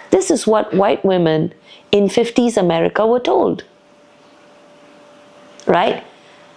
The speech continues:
It's not different from the kind of cultural norms we grew up with. So that's what, by way of saying, it's not cultural so much as patriarchy that, that has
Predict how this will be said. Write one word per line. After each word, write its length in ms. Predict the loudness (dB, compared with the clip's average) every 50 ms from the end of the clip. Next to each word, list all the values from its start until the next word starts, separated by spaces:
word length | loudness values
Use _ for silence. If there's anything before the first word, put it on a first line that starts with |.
| -20 -20 -20 -20 -20 -20 -20 -20 -20 -20 -20 -20 -20 -20 -6 -2
It's 220 | 0 0 2 2 2
not 160 | 2 2 2
different 320 | 2 2 2 2 2 2
from 160 | 2 2 2 2
the 80 | 2
kind 280 | 0 0 0 0 0 0
of 100 | 0 0
cultural 360 | 0 0 0 2 2 2 2
norms 280 | 2 2 2 0 0 0
we 160 | 2 2 2
grew 240 | 2 2 2 2 2
up 200 | 0 0 0 0
with. 240 | 0 0 -2 -4 -10 -16 _ _ -20 -18 -18 -12 -8
So 420 | -4 0 2 2 2 0 -2 -4 -2 0
that's 340 | 2 2 2 0 0 0 0
what, 160 | 2 2 2
by 160 | 2 4 4
way 140 | 2 2 2
of 100 | 0 0
saying, 300 | 0 0 0 0 0 0
it's 140 | -2 -2 -2
not 180 | -2 -4 -4 -2
cultural 400 | -2 -2 0 0 0 0 0 0
so 180 | 0 0 2
much 240 | 2 2 0 0 0
as 160 | -2 -2 -4 -8 -12 -14 -14 -16 -10 -4
patriarchy 800 | -2 -2 -2 0 0 0 2 2 2 0 0 -2 0 0 2 2 2
that, 200 | 2 0 -2 -4 -12 -20 -20 -20 -6 _ -2
that 240 | 0 0 0 0
has 560 | -2 -2 -2 0 2 2 2 0 -2 -8 -14